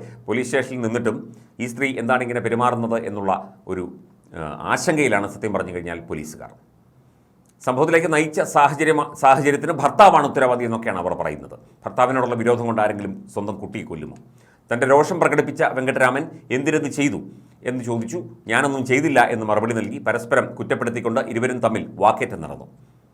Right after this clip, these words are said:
ഇന്നലെ ഉച്ചയ്ക്ക് ശേഷമാണ് തൻ്റെ വക്കീലിനൊപ്പം പോലീസിന് മുൻപാകെ മൊഴി രേഖപ്പെടുത്താനായി വെങ്കട്ടരാമൻ ഗോവയിലെത്തിയത്. നാല്, നാല് മണിക്കൂറോളം, നാല് മണിക്കൂറോളം നീണ്ട സംസാരത്തിൽ ദമ്പതികൾ തമ്മിലുള്ള ആ ബന്ധത്തെക്കുറിച്ചും ആറ് മാസം മുൻപ് നൽകിയ വിവാഹമോചനത്തെക്കുറിച്ചുള്ള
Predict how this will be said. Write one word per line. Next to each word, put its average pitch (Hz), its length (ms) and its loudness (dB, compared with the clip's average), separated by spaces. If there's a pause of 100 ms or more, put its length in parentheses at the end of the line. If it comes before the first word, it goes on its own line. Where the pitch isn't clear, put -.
(1080)
ഇന്നലെ 139 300 4
ഉച്ചയ്ക്ക് 160 300 -4
ശേഷമാണ് 147 440 2
തൻ്റെ 120 180 2
വക്കീലിനൊപ്പം 113 480 -2
പോലീസിന് 110 380 -2
മുൻപാകെ 107 420 0
മൊഴി 104 220 -4
രേഖപ്പെടുത്താനായി 101 600 -4
വെങ്കട്ടരാമൻ 98 460 -2 (160)
ഗോവയിലെത്തിയത്. 98 560 -4 (140)
നാല്, 113 180 -4 (380)
നാല് 131 260 4
മണിക്കൂറോളം, 120 460 0 (1500)
നാല് 135 220 6
മണിക്കൂറോളം 147 460 2
നീണ്ട 135 180 0 (120)
സംസാരത്തിൽ 120 440 0 (100)
ദമ്പതികൾ 127 360 0
തമ്മിലുള്ള 120 320 0 (120)
ആ - 100 4
ബന്ധത്തെക്കുറിച്ചും 120 600 -4 (100)
ആറ് 127 180 -2
മാസം 120 260 -4
മുൻപ് 117 260 -2
നൽകിയ 113 320 -4
വിവാഹമോചനത്തെക്കുറിച്ചുള്ള 113 1200 -2